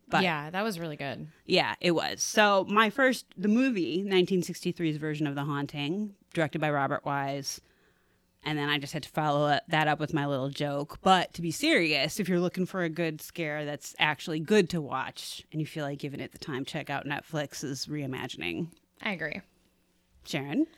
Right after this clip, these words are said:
Speaker 2: Uh, the next movie that I have, which I think is kind of making, um, a resurgence as of recently, 'cause I've been seeing a lot more people talking about this movie and posting about it,
Speaker 1: Oh, good.
Speaker 2: is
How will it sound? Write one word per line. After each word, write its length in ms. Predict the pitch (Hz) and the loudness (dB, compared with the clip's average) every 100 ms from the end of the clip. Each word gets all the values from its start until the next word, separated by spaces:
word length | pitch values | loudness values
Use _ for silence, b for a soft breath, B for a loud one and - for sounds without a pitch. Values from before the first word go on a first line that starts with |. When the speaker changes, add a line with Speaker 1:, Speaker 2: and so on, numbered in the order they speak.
| b b b _ - | b b b _ 4
Speaker 2:
Uh, 340 | 202 196 190 | 6 8 4
the 120 | 185 220 | 2 2
next 280 | 269 311 | 4 4
movie 600 | 302 294 247 202 220 320 | 4 4 4 4 2 2
that 180 | 285 233 | 0 0
I 140 | 208 208 | 2 2
have, 420 | 196 180 180 190 | 2 4 4 2
which 120 | 196 | -2
I 120 | 190 | -4
think 240 | 185 202 202 | -4 -4 -4
is 120 | 190 | -6
kind 240 | - 214 202 | -6 -4 -2
of 80 | |
making, 580 | 196 190 180 196 185 185 185 - | -2 -2 -2 -4 -4 -4 -6 -4
um, 360 | 180 170 175 - | -4 -4 -6 -6
a 80 | 190 | -4
resurgence 760 | 185 - 269 302 392 403 - - _ _ _ | -4 0 0 0 -2 -2 -6 -10 _ _ _
as 140 | 359 359 | -4 -2
of 60 | |
recently, 360 | 392 392 403 415 | -2 -4 -6 -8
'cause 120 | - | -4
I've 80 | 220 | -2
been 160 | 208 202 | 0 -2
seeing 240 | 220 214 | -2 -2
a 40 | |
lot 160 | 202 202 | 0 0
more 140 | 202 | -2
people 560 | 196 202 190 - 98 98 B B B | -2 -4 -2 0 0 -2 B B B
talking 420 | - 214 208 269 | -2 2 2 2
about 200 | 277 277 | 2 2
this 120 | 269 277 | 0 0
movie 300 | 285 285 285 | 2 2 0
and 140 | 196 | 0
posting 340 | 214 220 294 | -2 -4 0
about 260 | 294 330 330 | 0 2 2
it, 220 | 349 339 - | 2 0 -2
Speaker 1:
Oh, 100 | 339 359 | -6 -4
good. 200 | 370 151 | -4 0
Speaker 2:
is 600 | 226 208 202 196 185 185 | 2 4 4 2 -2 -6